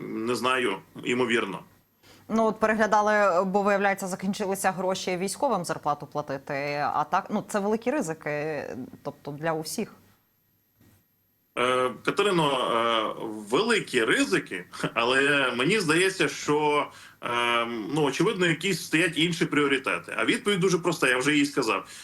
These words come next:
Speaker 1: Влада розбещує абсолютно, влада розбещує абсолютно. І ніхто, очевидно, про такі ризики не думає.
Speaker 2: Або
Speaker 1: Або
Speaker 2: думали,
Speaker 1: перебуває
Speaker 2: що, що про-, що про-, що проковтнуть, що можна випра-, виправдати,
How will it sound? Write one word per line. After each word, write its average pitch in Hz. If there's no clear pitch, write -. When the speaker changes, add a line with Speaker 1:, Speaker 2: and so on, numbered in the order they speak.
Speaker 1:
Влада 156
розбещує 143
абсолютно, 156
влада 156
розбещує 135
абсолютно. 98
І -
ніхто, 147
очевидно, 170
про 139
такі 151
ризики 156
не 139
думає. 98
Speaker 2:
Або 202
Speaker 1:
Або 381
Speaker 2:
думали, 349
Speaker 1:
перебуває 294
Speaker 2:
що, 233
що 262
про-, 254
що 254
про-, 269
що 254
проковтнуть, 285
що 269
можна 247
випра-, 247
виправдати, 190